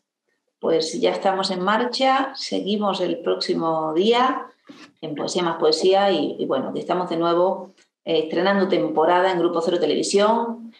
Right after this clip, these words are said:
con los programas de siempre y con algunos más. Así que sé fiel y suscríbete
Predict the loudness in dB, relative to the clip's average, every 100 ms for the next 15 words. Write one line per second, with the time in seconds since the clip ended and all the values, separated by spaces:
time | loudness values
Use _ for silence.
0 | _ 0 2 2 2 2 2 2 2 2
1 | 2 2 2 2 -2 -2 -4 -6 -6 -8
2 | -10 -10 -8 -4 -4 -6 -8 -4 0 2
3 | 2 0 -6 -14 -20 -20 _ _ _ _
4 | _ -2 0 2 4 4 4 0 -4 -4
5 | 0 2 2 0 -2 -4 -2 0 0 2
6 | 2 0 -6